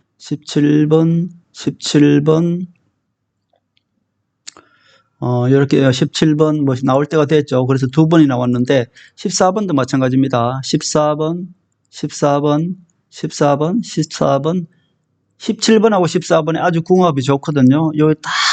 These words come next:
십사 번이 나올 차례야. 예, 그래서 여기 보세요. 여기도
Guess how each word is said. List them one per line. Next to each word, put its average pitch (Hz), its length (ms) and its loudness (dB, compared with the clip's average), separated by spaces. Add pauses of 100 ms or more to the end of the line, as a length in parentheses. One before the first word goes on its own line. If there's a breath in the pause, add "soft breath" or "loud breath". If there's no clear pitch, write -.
십사 160 340 2
번이 139 200 -2
나올 113 220 -6
차례야. 110 420 -10 (880)
예, 110 180 -8
그래서 131 540 0
여기 151 260 2
보세요. 135 260 2
여기도 175 480 2